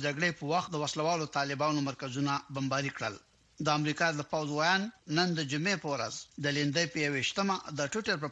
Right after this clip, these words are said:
پاڼه لیکلي دي چې د جنگ په وخت د افغانستان د ملي پوځ نه دفاع د متحده ایالاتو او طالبانو ترمنځ په دوحه کې د لاسلیک شوې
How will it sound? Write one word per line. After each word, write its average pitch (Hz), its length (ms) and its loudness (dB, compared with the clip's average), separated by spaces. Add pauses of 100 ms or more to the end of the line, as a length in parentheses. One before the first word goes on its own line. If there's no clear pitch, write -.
پاڼه 135 220 2 (180)
لیکلي 175 380 -2
دي 180 80 -2 (220)
چې - 160 -2
د - 20 2 (140)
جنگ 214 240 4
په - 120 -10
وخت 135 220 -2
د 139 120 0
افغانستان 139 580 0 (160)
د - 20 0 (180)
ملي 165 320 0
پوځ 156 180 2 (120)
نه 113 60 0 (320)
دفاع 180 300 2 (220)
د - 20 2 (280)
متحده 139 440 -2
ایالاتو 160 640 2
او 127 40 -2 (140)
طالبانو 139 500 0
ترمنځ 139 340 2 (100)
په 180 60 0 (120)
دوحه 147 320 0
کې 127 120 -4 (220)
د 147 40 -4 (120)
لاسلیک 143 400 0
شوې 214 200 2